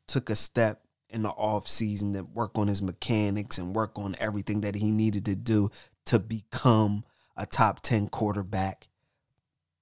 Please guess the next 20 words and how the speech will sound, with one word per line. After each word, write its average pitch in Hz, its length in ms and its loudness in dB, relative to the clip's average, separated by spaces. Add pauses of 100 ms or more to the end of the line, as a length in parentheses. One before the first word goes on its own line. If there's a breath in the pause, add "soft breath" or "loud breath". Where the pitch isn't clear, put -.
(460)
Dallas 117 360 4
Goedert 120 480 8
was 98 180 -2
already 110 500 6
ascending 110 720 2 (240 soft breath)
to - 160 0
be 110 380 0 (180 soft breath)
a 98 180 -16
top - 380 -2
tight 104 380 2
end. 101 320 0 (840)
The 120 80 2
offensive 120 540 4
line 131 400 4
been 101 260 -4
there. 92 380 -8 (1040)
Jordan 131 320 4
Mailata, 117 640 4 (720)
pay 113 280 2
him. 120 420 0